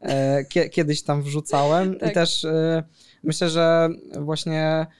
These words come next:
Speaker 1: mm, opieranie tych narracji na pewnego rodzaju jakichś odwołaniach, bo oczywiście jest to nawiązanie do już istniejącego, e, elementu rzeczywistości, e, ja-, jakie-, jakiejś takiej bzdury. Nie pamiętam już, co to było. Być może to był, być może to był jakiś obrazek, który się gdzieś tam pojawiał w internecie, czy,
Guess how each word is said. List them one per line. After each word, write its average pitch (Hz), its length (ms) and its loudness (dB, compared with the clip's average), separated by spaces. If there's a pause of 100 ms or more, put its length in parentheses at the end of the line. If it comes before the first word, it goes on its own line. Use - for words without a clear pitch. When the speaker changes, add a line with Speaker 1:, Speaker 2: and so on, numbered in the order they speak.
(260)
Speaker 1:
mm, 147 360 -8
opieranie 160 840 0
tych - 160 -10
narracji 156 580 0
na 151 140 0
pewnego 147 400 -2
rodzaju 151 300 0
jakichś 147 300 -6
odwołaniach, 143 720 0
bo 135 380 0 (240)
oczywiście 147 420 -4
jest - 120 -6
to 151 80 -4
nawiązanie 147 680 -2
do 135 120 -4
już 139 220 -4
istniejącego, 139 1000 -4 (380)
e, - 20 -14 (300)
elementu 143 600 -2
rzeczywistości, 139 1300 -4 (260)
e, 139 400 0 (120)
ja-, 156 300 -2
jakie-, 185 320 0
jakiejś 180 400 -2
takiej 170 280 -4
bzdury. 160 500 2
Nie 143 80 0
pamiętam 170 360 -2
już, 165 100 -6
co 170 120 -10
to 170 140 -4
było. 151 320 -2
Być 151 440 -8
może 165 340 -4
to 156 120 -8
był, 147 400 -6
być 151 200 -8
może 156 200 -6
to 156 100 -8
był 151 120 -4
jakiś - 220 -8
obrazek, 151 480 0
który 143 220 -12
się 143 140 -8
gdzieś 139 180 -12
tam 143 160 -10
pojawiał 143 360 -4
w 139 40 -8
internecie, 139 560 -6
czy, 139 180 -12